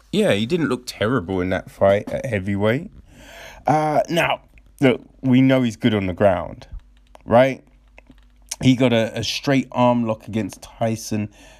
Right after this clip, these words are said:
Pedro, but he, he's just got all those motherfucking Von Flue flokes,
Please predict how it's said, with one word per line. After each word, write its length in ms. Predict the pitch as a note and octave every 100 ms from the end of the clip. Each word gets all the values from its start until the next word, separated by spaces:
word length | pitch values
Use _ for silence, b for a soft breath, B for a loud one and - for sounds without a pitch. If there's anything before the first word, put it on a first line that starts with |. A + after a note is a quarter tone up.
| B
Pedro, 720 | - C#3+ C3+ B2 C3 C3+ C3+ C#3 b b b b b b _ _
but 320 | D3+ - - - _ _ -
he, 340 | A#2+ A#2+ C3+
he's 360 | B2+ B2+ C3 A2
just 460 | - C#3+ C3 G#2+ -
got 300 | A2 A#2+ -
all 300 | C#3+ D3+ C3
those 300 | G#2+ F2+ F2
motherfucking 880 | - B2 A#2 F2+ - B2 B2+ G#2 F#2
Von 280 | G#2 G2 E2
Flue 460 | - - G2 B2 -
flokes, 880 | - B2+ - - - - - -